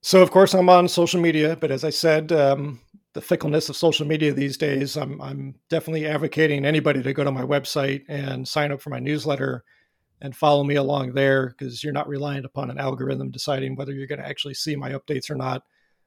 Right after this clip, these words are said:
Um, so I've got a newsletter page you can go to and sign up and, uh, hook up with me there. My YouTube channel is just Michael Wrong Photography. Subscribe to that. Um, most of my videos are centered around Lightroom tutorials, but I'm also doing, um,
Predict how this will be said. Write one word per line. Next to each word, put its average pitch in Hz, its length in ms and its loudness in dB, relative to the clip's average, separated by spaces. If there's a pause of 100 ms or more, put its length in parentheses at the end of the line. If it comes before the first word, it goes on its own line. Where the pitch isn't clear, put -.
(140)
Um, 127 580 -8 (400)
so 143 380 -4
I've 131 100 -6
got 143 140 2
a 131 40 -4
newsletter 147 380 2
page 139 300 0
you 135 60 -4
can 135 80 -4
go 139 160 -2
to 139 160 -8
and 135 100 -8
sign 139 280 -2
up 131 260 -6 (160)
and, 131 360 -10
uh, 135 280 -10 (580)
hook 196 100 4
up 180 140 6
with 170 160 2
me 165 80 2
there. 170 340 6
My 147 120 0
YouTube 156 360 0
channel 151 300 0
is 139 100 -4
just 151 160 -8
Michael 147 240 -4
Wrong 143 160 -6
Photography. 147 720 -6
Subscribe 143 460 -10
to 135 60 -10
that. 151 300 -4 (120)
Um, 139 260 -12 (140)
most 165 360 4
of 170 60 0
my 160 100 2
videos 151 440 -2
are 151 60 -4
centered 156 300 -4
around 147 560 -4 (540)
Lightroom 160 320 2
tutorials, 156 680 2
but 147 120 -8
I'm 143 100 -8
also 147 300 -2
doing, 147 580 -4
um, 135 560 -10